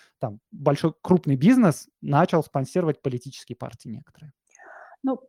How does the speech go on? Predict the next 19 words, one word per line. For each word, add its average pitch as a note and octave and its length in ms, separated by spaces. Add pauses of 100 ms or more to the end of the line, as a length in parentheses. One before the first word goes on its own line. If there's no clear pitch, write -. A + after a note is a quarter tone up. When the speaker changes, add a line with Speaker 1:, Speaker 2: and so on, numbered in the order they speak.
(120)
Speaker 2:
м, A3+ 200
прежде G#3 400
чем, F#3+ 340
да, A3 200
говорить G3+ 440
про F#3+ 440 (100)
п-, F#3+ 140 (200)
партийность C4+ 640
и F#3+ 40
переход, G3+ 460
а, F3 200
уже F3+ 260
к - 200
другому G3+ 320
строю, C#4 460 (360)
а, F#3 340
можешь G3+ 540
рассказать A3 400
немножко G#3 380